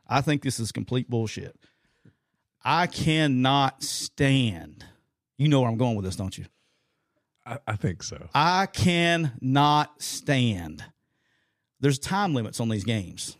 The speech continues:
Speaker 1: okay? It's at the end of the game, and you got, man, how much, and it, you never fails. It's the coach that goes,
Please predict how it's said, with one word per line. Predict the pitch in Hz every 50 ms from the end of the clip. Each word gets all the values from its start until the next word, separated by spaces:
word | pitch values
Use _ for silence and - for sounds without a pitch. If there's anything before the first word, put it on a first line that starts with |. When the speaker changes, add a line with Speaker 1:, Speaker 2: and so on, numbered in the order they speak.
| _ _ _ - -
Speaker 1:
okay? | 120 110 - 123 123 123 123 120 - _ _ _ _ _ _ _ _ _ _ _ _ _
It's | - 170 170 - 208
at | 196 -
the | - 147 -
end | 143 139 151 156
of | 151
the | 135 151
game, | 131 117 123 120 123 123 123 123 120 117 120 113 113 -
and | 113 117 123
you | 131
got, | 123 127 113 101
man, | 107 127 135 131 131 120 110 - - - - _ -
how | - 208
much, | 220 220 - -
and | - 135 131 127 127 - -
it, | - 156 165 156
you | 170 160
never | 160 160 170 185
fails. | - - 214 233 247 220 185 151 135 -
It's | 143 143 -
the | - 151
coach | - - 185 185 185 -
that | 160
goes, | 156 151 151 139 113 -